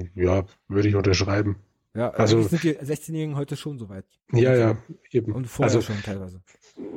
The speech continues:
Speaker 1: Ja, aber also auf gar keinen Fall ab zwölf, aber ob jetzt ab sechzehn oder ab achtzehn schenkt
Speaker 2: Ja,
Speaker 1: sich bei dem Film jetzt, glaub ich, auch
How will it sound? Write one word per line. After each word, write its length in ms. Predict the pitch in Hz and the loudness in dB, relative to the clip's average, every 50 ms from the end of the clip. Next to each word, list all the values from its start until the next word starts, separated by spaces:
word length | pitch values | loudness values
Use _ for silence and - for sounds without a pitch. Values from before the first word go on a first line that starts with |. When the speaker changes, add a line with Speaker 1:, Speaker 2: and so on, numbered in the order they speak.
| - | 2
Speaker 1:
Ja, 160 | - 123 123 117 120 - _ - 311 - | 2 4 4 2 -2 -10 _ -14 -12 -4
aber 360 | - 113 117 110 110 110 - - | 0 2 4 4 4 2 0 0
also 280 | 139 113 113 107 113 - - 160 | 0 2 2 0 -2 -6 -8 -8
auf 120 | 165 143 - | -8 -4 0
gar 160 | - 135 135 | 0 0 2
keinen 180 | - 139 127 110 | 2 0 2 2
Fall 160 | 120 117 113 | 2 2 2
ab 140 | 110 110 - | 0 -2 -2
zwölf, 320 | - 117 113 110 110 - | 0 2 4 4 4 2
aber 180 | 113 113 113 110 | 2 2 2 2
ob 80 | 110 - | 0 0
jetzt 120 | 107 - | 0 0
ab 100 | 107 - | 0 0
sechzehn 340 | - 113 - - - 135 120 | 0 -2 0 0 0 2 2
oder 140 | 117 110 104 | 4 4 2
ab 120 | 101 - | 2 0
achtzehn 340 | 107 107 - - - 117 113 | -2 -4 -4 -4 -4 -2 0
schenkt 200 | - 113 110 98 | 0 0 2 2
Speaker 2:
Ja, 60 | 110 | 2
Speaker 1:
sich 80 | 120 120 | 2 2
bei 80 | 120 110 | 2 2
dem 140 | 107 107 | 2 2
Film 220 | 110 117 117 110 110 | 0 2 2 2 2
jetzt, 100 | 110 - | 2 2
glaub 160 | - 110 104 | 2 2 2
ich, 120 | 104 107 | 2 4
auch 40 | 113 | 4